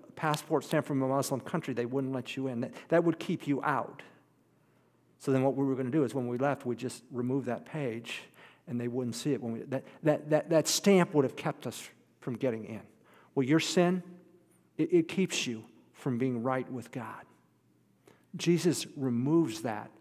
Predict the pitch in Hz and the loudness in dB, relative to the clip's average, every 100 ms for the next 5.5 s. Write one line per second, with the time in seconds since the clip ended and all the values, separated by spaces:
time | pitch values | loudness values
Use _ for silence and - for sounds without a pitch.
0 | - - 127 123 123 123 131 123 117 113 | -20 -8 -6 -6 -6 -6 -4 -4 -6 -8
1 | 104 - - 117 - - - - _ _ | -12 -14 -16 -16 -16 -20 -20 -20 _ _
2 | _ _ _ _ _ _ _ _ _ - | _ _ _ _ _ _ _ _ _ -10
3 | - 143 151 165 165 151 180 156 120 131 | -2 -2 -2 -4 -4 -2 -2 -2 -2 0
4 | 175 196 180 120 - - 151 190 - 185 | 0 0 -4 -6 -6 -2 0 -2 0 4
5 | 143 156 - - - | 4 2 -6 -10 -12